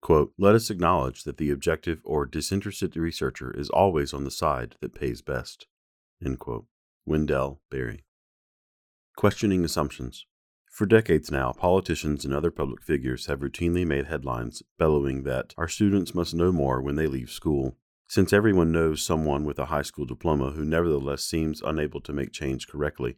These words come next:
or who doesn't seem to know that Puerto Ricans are American citizens, such calls for tougher schools are generally greeted with enthusiastic nods of agreement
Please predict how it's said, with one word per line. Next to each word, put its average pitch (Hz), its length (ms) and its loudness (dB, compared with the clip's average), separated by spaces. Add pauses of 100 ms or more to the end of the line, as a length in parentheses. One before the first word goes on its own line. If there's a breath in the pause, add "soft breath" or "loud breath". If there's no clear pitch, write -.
or 87 140 2
who 90 100 2
doesn't 95 320 2
seem 80 200 0
to 78 100 -4
know 73 240 0
that 67 160 -8
Puerto 76 260 -2
Ricans 71 400 -4
are 64 140 -4
American 71 440 -4
citizens, 65 680 -6
such - 280 2
calls 78 280 0
for 76 100 -12
tougher 73 300 -6
schools 69 440 -2
are 71 140 -4
generally 107 460 2
greeted 76 480 -2
with 73 260 -4
enthusiastic 80 720 -2
nods 73 340 -2
of 69 120 -6
agreement 71 500 -2